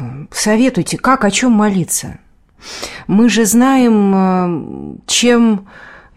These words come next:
чётче понимаешь, о чём просишь Бога, тем, э, быстрее, что ли, получаешь ответ.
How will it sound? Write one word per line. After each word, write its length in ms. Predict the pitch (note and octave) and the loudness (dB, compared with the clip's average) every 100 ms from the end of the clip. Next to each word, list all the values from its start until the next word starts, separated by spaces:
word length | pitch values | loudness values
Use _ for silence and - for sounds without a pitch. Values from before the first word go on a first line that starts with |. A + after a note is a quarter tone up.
| - | -6
чётче 460 | - C#4+ C#4+ A#3+ | 0 0 2 0
понимаешь, 960 | - A#3+ A#3+ B3+ A#3 F3 D3 - - - _ _ | 2 2 4 6 4 2 -2 -6 -10 -16 _ _
о 120 | F3 | -4
чём 360 | F#3+ B3 G#3 E3+ | -2 2 2 0
просишь 520 | - G#3 G3 F3+ D#3+ | 0 0 0 -2 -4
Бога, 480 | F#3 C#4 D4 G3 D3+ | -2 0 2 2 0
тем, 720 | - - A3+ A3+ A3+ G#3 G3 - - - - | -2 -2 0 2 2 0 -2 -12 -20 -20 -8
э, 600 | F3 F#3 F#3 F3+ F3 E3+ C#3+ - | -2 0 0 0 0 -2 -6 -8
быстрее, 720 | C#3+ C#3+ D#3+ - F3 G#3+ B3+ | -4 -2 -4 -2 0 2 2
что 360 | G#3 - - E3 | 0 -2 -2 -2
ли, 340 | C3 B2 A2+ B2+ | -2 -4 -8 -10
получаешь 560 | - E3+ F3+ A3+ A3+ G#3+ | -4 -2 0 0 0 0
ответ. 540 | B3 A#3+ F3 A#2 - | -2 -2 -2 -4 -12